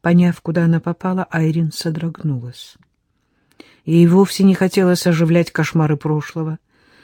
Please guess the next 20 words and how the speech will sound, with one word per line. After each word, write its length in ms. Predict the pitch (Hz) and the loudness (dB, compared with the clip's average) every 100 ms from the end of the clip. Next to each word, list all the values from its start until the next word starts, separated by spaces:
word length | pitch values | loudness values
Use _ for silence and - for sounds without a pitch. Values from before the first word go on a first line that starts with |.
| _ - | _ -4
но 100 | 156 | 2
она 180 | 175 180 | 2 2
заставила 580 | 185 - 175 147 143 | 0 -2 -2 -2 -2
себя 260 | 135 127 120 | -6 -6 -10
промолчать. 960 | 117 120 117 110 - 117 127 - - _ _ _ _ _ _ _ | -8 -8 -8 -10 -12 -10 -10 -14 -20 _ _ _ _ _ _ _
У 80 | 180 | 4
нее 180 | 196 214 | 6 6
появился 560 | 226 220 220 214 - 202 | 6 4 4 2 0 -2
шанс 720 | - - 202 202 - - - _ _ _ _ _ | 0 2 2 2 -2 -12 -16 _ _ _ _ _
выжить. 800 | 135 147 170 - 113 - - _ _ _ _ _ _ _ | 0 2 2 -2 -10 -14 -20 _ _ _ _ _ _ _
К 80 | - | -6
тому 220 | - 190 | 2 4
же 120 | 214 208 | 4 4
фургон 440 | 214 202 196 202 | 2 4 6 6
двигался 500 | 175 190 185 175 180 | 6 4 2 2 -2
туда, 260 | 180 175 170 | -2 -2 0
куда 260 | 175 170 | 0 2
она 320 | 165 165 160 - _ _ - | 4 2 0 -2 _ _ -6
желала 540 | 143 160 165 165 160 | 0 2 2 2 0
попасть, 720 | - 156 - 117 - - - | -4 -8 -8 -10 -12 -18 -20